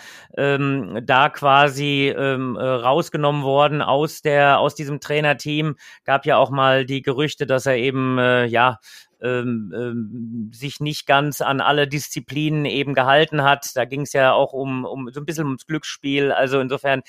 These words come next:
was genau war, weiß ich auch nicht. Aber jedenfalls ist er jetzt nicht mehr so, dass er im, äh, in der Nationalmannschaft als Trainer arbeitet.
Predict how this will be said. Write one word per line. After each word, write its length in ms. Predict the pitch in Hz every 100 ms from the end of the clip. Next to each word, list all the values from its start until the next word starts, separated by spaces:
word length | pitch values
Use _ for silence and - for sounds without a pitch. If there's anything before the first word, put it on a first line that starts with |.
| - -
was 220 | 147 151
genau 340 | - 143 147 151
war, 280 | 143 147
weiß 240 | 135 139 135
ich 120 | -
auch 220 | 139 156
nicht. 320 | 156 147 -
Aber 420 | - 135 135 131 123 - -
jedenfalls 500 | - 135 139 131 127
ist 160 | - 139
er 120 | 131
jetzt 220 | 127 123
nicht 280 | 143 147 -
mehr 220 | 135 127
so, 280 | 120 123 131
dass 240 | 131 127 127
er 220 | 120 -
im, 300 | 131 127 120
äh, 280 | 117 113 110
in 160 | 135
der 80 | 135
Nationalmannschaft 800 | 120 - 123 117 131 120 117 110
als 200 | 95 113
Trainer 360 | - 123 123 113
arbeitet. 580 | 107 135 139 127 127